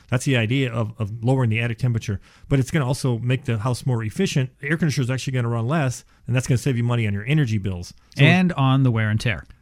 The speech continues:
Speaker 1: And the wear and tear. So air conditioner is gonna run less.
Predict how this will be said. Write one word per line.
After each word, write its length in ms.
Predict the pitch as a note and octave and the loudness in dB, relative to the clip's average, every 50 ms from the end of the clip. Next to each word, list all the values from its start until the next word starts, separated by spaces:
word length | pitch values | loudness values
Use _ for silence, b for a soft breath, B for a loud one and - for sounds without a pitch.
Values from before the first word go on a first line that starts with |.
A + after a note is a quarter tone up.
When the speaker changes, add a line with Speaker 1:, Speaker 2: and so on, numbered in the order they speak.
| _ - | _ -4
Speaker 1:
And 220 | A#2+ B2 C3 B2+ | 0 0 2 2
the 60 | A#2 | 2
wear 160 | G#2+ A2+ A2 | 0 0 0
and 80 | G2+ F#2+ | -2 0
tear. 200 | - D3+ B2 F2+ | 0 0 0 0
So 340 | - - - A#2 G#2+ G#2+ - _ - | -4 -2 -2 0 0 -2 -4 _ -2
air 100 | C#3+ C3+ | -2 -2
conditioner 500 | - C3+ B2 A2+ - - B2+ A#2+ C3 B2 | 0 -2 -2 -2 -2 -2 -2 -2 -2 -4
is 140 | B2+ A2+ - | -6 -8 -4
gonna 220 | - C3 A2+ G#2+ | -2 -2 -2 -2
run 260 | G#2+ A2+ B2+ D3+ E3+ | -2 -2 -2 0 0
less. 340 | D3+ A#2 A2+ C3 - - - | 0 0 0 -2 -2 -6 -16